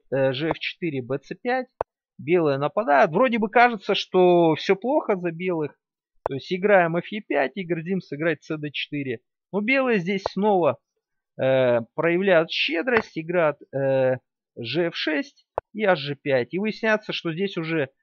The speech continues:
э, как сказал бы гроссмейстер Владимир Вигман, чисто хоккейная ситуация. Несмотря на двух лишних, э, игроков, черные не могут реализовать численное преимущество. И партия заканчивается ничьей. Например,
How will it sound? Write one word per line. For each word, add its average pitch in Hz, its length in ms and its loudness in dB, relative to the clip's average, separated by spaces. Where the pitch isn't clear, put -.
э, 131 240 2
как 170 240 0
сказал 180 380 2
бы 156 140 -2
гроссмейстер 170 600 -2
Владимир 180 480 -2
Вигман, 208 440 -4
чисто 170 460 -4
хоккейная 170 560 -4
ситуация. 131 680 -4
Несмотря 147 680 -2
на 135 160 -2
двух 160 320 -4
лишних, 226 480 -4
э, 123 400 -4
игроков, 156 580 -6
черные 190 400 -2
не 135 140 -4
могут 151 340 -6
реализовать 127 800 -4
численное 123 520 -10
преимущество. 123 580 -10
И 135 60 -10
партия 160 380 -6
заканчивается 113 680 -8
ничьей. 117 440 -10
Например, 117 500 -6